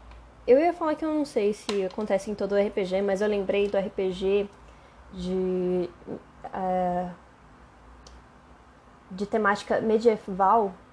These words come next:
do Jovem Nerd, o qual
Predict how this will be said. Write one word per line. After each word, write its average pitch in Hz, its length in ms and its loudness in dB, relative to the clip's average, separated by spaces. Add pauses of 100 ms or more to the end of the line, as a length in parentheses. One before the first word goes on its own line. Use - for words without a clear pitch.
(120)
do 202 100 0
Jovem 190 340 0
Nerd, 180 460 0 (1160)
o 196 120 -2 (180)
qual 202 840 6